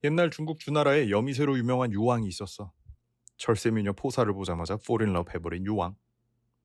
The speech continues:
근데 이 냉미녀 포사는 뭔 이벤트를 해도 당최 오질 않음. 그러던 어느 날 주나라에서 실수로 외적 침입을 알리는 봉화를 피움.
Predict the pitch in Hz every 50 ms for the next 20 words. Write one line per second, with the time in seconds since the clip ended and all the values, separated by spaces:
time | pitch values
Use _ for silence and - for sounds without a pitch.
0 | _ _ _ _ _ _ _ _ _ _ _ _ _ _ - 165 160 175 170 170
1 | 131 123 127 147 156 165 170 165 170 151 - 165 147 156 156 170 160 127 110 131
2 | 165 - 120 123 135 170 165 151 - 175 147 151 - 165 160 - - 139 135 -
3 | 160 135 123 120 - 156 147 131 117 110 120 123 131 131 - _ _ _ _ _
4 | _ _ _ _ _ _ _ _ _ _ _ _ _ _ - - - 123 107 117
5 | 113 110 104 101 101 95 107 123 - - - 127 120 110 101 98 98 131 123 -
6 | - 156 147 - - 117 156 135 117 107 131 - - - 131 117 107 101 110 107
7 | 98 90 87 90 107 113 - 117 113 117 117 120 120 - - 123 110 107 120